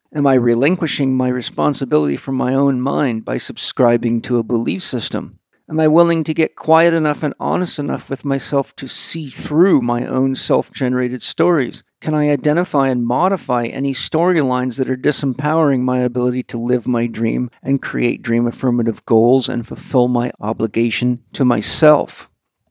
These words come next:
Level seven investigation, intuition, highest power, and fear of death.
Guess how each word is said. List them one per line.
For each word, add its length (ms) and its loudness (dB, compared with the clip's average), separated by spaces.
Level 340 2
seven 540 4
investigation, 1040 -2
intuition, 920 0
highest 580 0
power, 540 2
and 180 2
fear 360 0
of 160 -4
death. 440 0